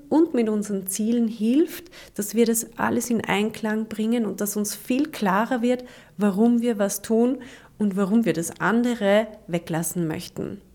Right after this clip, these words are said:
Und ein weiterer Aspekt, den ich einfach auch noch sehr schätze an der Auseinandersetzung mit den Werten, ist, dass ich andere Menschen viel besser akzeptieren kann. Weil mir einfach bewusst ist,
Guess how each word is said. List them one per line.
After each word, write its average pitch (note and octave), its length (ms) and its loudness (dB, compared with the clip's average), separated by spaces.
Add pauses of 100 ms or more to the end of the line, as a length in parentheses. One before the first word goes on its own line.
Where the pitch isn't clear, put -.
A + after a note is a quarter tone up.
(1300)
Und G#3+ 120 2
ein G3+ 220 2 (400)
weiterer G3+ 540 4
Aspekt, - 460 0
den F#3+ 200 -2
ich - 320 -6
einfach F#3+ 360 -4
auch F#3+ 260 -2
noch F#3 120 -6
sehr G3+ 440 0
schätze A#3 580 0 (220)
an G3 120 -4
der F#3 160 0
Auseinandersetzung G3 840 0
mit G#3+ 140 -2
den G3+ 180 2
Werten, F#3 580 0 (640)
ist, - 180 -6
dass G3+ 140 0
ich F#3+ 160 -4 (140)
andere A#3 520 0
Menschen G#3+ 600 -4 (180)
viel A3 280 0
besser G3 360 -4
akzeptieren G3 760 -4
kann. D#3+ 640 -6 (960)
Weil G3+ 100 0
mir G#3 200 0
einfach A#3+ 300 2
bewusst A3+ 480 0
ist, G#3 180 -4